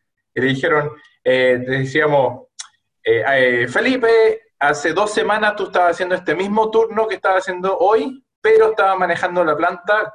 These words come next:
con dos por ciento mejor eficiencia. ¿Te gustaría saber qué fue lo que hiciste hace dos semanas?".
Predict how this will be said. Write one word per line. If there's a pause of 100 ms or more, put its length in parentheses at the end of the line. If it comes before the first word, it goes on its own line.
con
dos
por
ciento
mejor (260)
eficiencia. (440)
¿Te
gustaría
saber
qué
fue
lo
que
hiciste
hace
dos
semanas?".